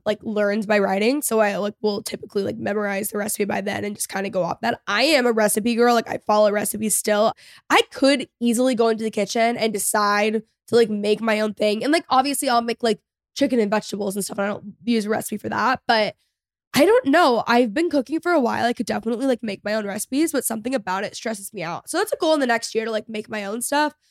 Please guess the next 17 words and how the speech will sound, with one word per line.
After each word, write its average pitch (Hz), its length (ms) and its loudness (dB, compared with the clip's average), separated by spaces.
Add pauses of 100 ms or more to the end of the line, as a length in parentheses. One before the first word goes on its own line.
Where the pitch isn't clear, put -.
(260)
But 277 100 6
I 269 120 6
definitely, 285 580 0
like, 277 180 2
take 214 240 -2
inspo 269 500 2
at 269 120 -2
least 285 260 -2
from 233 160 -8
other 202 480 -8
places 240 720 0
and 214 220 0
then, 185 500 -4 (500)
like, 214 160 -4
make - 200 -10
it - 80 -12
myself. 139 340 -8